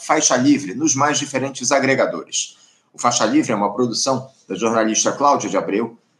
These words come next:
auxiliada por Isaac de Assis e pela jornalista Ana Gouveia. <clears throat> Hoje é um dia aí de enorme importância para o país,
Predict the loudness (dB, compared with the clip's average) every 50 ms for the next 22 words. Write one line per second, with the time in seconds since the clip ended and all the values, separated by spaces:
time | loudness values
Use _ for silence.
0 | _ -2 -2 0 0 0 2 2 4 2 2 0 -2 0 0 2 2 2 2 0
1 | 0 -2 -2 0 0 0 0 0 0 -2 -2 -4 -2 0 2 2 2 2 2 0
2 | 2 2 2 2 2 2 0 0 0 0 -2 -2 -6 -14 _ -2 0 2 2 2
3 | 0 0 -2 -2 -2 -8 -12 -12 -14 _ _ _ _ _ -6 -4 -4 -4 -6 -8
4 | -16 _ _ _ _ _ _ _ _ _ _ _ _ 0 0 2 2 2 2 2
5 | 2 2 4 4 4 2 2 0 0 -2 -2 -2 -2 -2 -4 -2 -2 0 0 0
6 | 0 0 -2 -2 -4 -6 -2 0 0 2 2 2 0 0 -2 -4 -10 -16